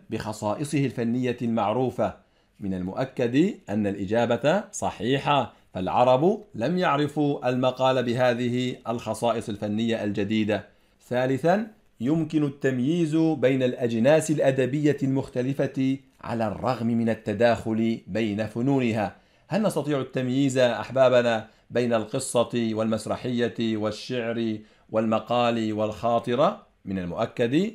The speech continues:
ذلك، وبالتالي الإجابة صحيحة. بارك الله فيكم.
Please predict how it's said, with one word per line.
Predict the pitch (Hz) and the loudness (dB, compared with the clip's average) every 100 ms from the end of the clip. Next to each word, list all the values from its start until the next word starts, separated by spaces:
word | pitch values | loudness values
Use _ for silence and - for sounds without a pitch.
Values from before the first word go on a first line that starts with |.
| - | -10
ذلك، | 92 123 170 156 143 143 | -2 2 4 4 2 0
وبالتالي | 107 107 - 113 110 | -4 -6 -2 -2 -2
الإجابة | 107 107 117 123 123 175 - - - | -4 -2 2 2 2 0 -2 -10 -10
صحيحة. | 98 - 107 131 131 131 113 | -10 -6 -4 -4 2 2 2
بارك | 87 95 98 95 | -2 -2 -2 -2
الله | 90 85 98 127 | -6 -4 -4 -4
فيكم. | 135 135 - 127 127 127 | -2 -4 2 4 6 4